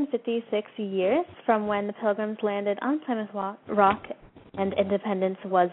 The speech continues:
declared. It was a very short amount of time in retrospect when you think about it. In seventeen seventy-seven, fireworks were approved by Congress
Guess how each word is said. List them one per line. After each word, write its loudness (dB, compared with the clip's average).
declared. -2
It 0
was 6
a -2
very 4
short 4
amount -2
of -6
time -4
in -6
retrospect -10
when -4
you -4
think -6
about -2
it. 0
In 6
seventeen 0
seventy-seven, -2
fireworks 0
were 2
approved 2
by 4
Congress -2